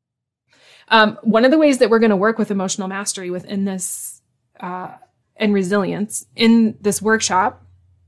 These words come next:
or how you can start to do this in a yoga nidra practice, is that we're gonna identify the emotions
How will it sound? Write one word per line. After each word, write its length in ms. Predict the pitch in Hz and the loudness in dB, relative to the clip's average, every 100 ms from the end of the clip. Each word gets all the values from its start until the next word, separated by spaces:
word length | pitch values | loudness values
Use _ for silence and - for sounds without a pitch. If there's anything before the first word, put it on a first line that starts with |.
| - | -2
or 140 | 226 | 0
how 200 | 220 240 | 4 6
you 140 | 302 330 | 6 4
can 160 | 254 | 2
start 220 | 240 240 | 2 2
to 60 | 240 | 0
do 120 | 220 | -2
this 160 | 214 208 | -2 -2
in 100 | 202 | -4
a 40 | |
yoga 280 | 196 185 185 | 0 0 -2
nidra 240 | 185 190 185 | -8 -10 -8
practice, 440 | 226 226 196 180 | -8 -6 -10 -12
is 140 | 196 | -10
that 160 | 208 190 | -6 -2
we're 120 | 208 | 0
gonna 180 | 220 220 | 0 -2
identify 520 | 196 185 226 254 220 | -4 -2 0 0 -2
the 120 | 214 | -4
emotions 640 | 185 190 277 294 220 202 | -4 0 0 2 -2 -4